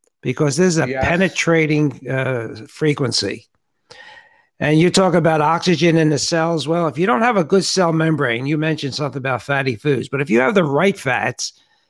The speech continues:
Speaker 1: you know, you keep your cell membrane healthy, then that cell membrane can, can, uh, transport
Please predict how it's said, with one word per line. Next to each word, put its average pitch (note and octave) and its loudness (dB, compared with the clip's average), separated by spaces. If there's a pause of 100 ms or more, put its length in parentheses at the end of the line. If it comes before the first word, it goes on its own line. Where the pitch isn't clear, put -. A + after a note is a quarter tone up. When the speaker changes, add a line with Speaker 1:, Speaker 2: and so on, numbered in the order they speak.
(480)
Speaker 1:
you D3+ 0
know, D#3 4
you E3+ 4
keep A3 0
your F3 2
cell F3 2
membrane D3 0
healthy, A#2+ -2
then E3+ 0
that F3+ 0
cell E3 0
membrane D#3 2
can, C3 -6 (200)
can, B2 -6 (320)
uh, A#2+ -10
transport D#3 0